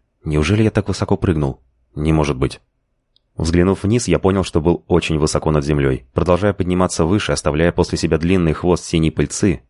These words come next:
в этот момент я попытался расправить руки в стороны и изменить траекторию полёта. Но что-то пошло не так, меня ужасно закрутило. Пытаясь контролировать неконтролируемое, меня вскоре укачало.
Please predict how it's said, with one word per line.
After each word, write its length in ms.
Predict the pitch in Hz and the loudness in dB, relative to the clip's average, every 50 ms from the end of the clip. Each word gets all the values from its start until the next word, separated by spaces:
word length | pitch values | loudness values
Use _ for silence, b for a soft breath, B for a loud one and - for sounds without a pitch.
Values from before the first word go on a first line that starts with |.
| - - - | -20 -20 -8
в 100 | - 87 | -4 -2
этот 160 | 90 85 85 | 0 0 0
момент 300 | - 85 87 104 117 - | 0 0 0 0 0 0
я 80 | - 80 | 0 0
попытался 400 | 78 82 - - 95 98 - 92 | 0 0 0 0 0 0 2 0
расправить 380 | 87 85 - - 92 90 90 92 | -2 -2 0 0 0 2 2 2
руки 200 | 90 92 90 101 | 0 0 0 -2
в 60 | - | -2
стороны 420 | - - 127 110 95 82 73 73 - | 0 2 2 2 4 2 0 -2 -2
и 120 | - 87 | 0 0
изменить 360 | 82 76 78 76 85 95 - | 0 0 2 0 0 0 0
траекторию 480 | - 85 82 78 - 85 80 78 78 73 | 0 0 0 0 0 0 0 2 2 2
полёта. 480 | - 90 90 95 82 - 73 67 - - _ _ - | 0 0 0 0 0 -2 -2 -6 -6 -10 _ _ -6
Но 120 | 80 78 | -4 -4
что-то 300 | 76 - - 117 - 110 | -2 -2 -2 -2 0 0
пошло 260 | - 101 - - 107 | -2 -2 -2 0 -2
не 80 | 101 104 | -2 -2
так, 300 | - - 82 - - - | -2 -2 -4 -4 -4 -4
меня 260 | 82 82 78 78 76 | -4 -2 0 2 2
ужасно 440 | 76 76 73 71 80 85 - - 87 | 2 0 0 0 0 0 0 0 0
закрутило. 600 | 78 82 - 82 87 - - 80 71 65 64 - - _ _ _ _ _ _ _ - | 0 0 0 0 -2 0 0 2 2 2 0 -2 -8 _ _ _ _ _ _ _ -4
Пытаясь 300 | - - 90 87 85 - | -2 2 2 2 2 2
контролировать 540 | 92 87 85 95 92 95 98 92 90 82 | 0 0 2 2 4 4 4 4 4 2
неконтролируемое, 920 | - 87 80 - 85 80 85 85 90 113 120 113 87 78 73 71 67 65 - - | 2 0 0 0 0 0 2 2 4 4 4 4 4 2 2 0 -2 -4 -6 -4
меня 200 | 78 78 80 85 | -2 0 0 0
вскоре 240 | - - - 87 85 | 0 0 0 2 2
укачало. 580 | 82 - 92 85 - - 78 73 71 65 64 | 2 0 -2 -2 0 0 0 0 0 -2 -4